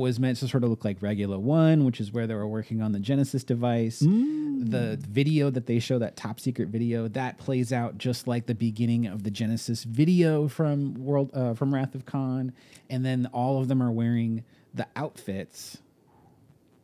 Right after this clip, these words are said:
Speaker 1: that look like they're part of the, the Regulus, uh, Regula One, um, outpost where they're working on,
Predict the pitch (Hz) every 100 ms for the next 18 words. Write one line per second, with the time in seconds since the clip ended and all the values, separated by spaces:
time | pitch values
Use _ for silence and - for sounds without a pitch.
0 | - 127 117 120 117 - 117 101 98 -
1 | - _ 110 104 117 107 101 104 110 110
2 | 107 104 113 113 104 101 104 101 98 -
3 | - - 110 107 123 117 104 107 104 101
4 | - 107 98 92 92 - - 120 - 110
5 | 104 - 110 101 98 101 98 98 95 95
6 | -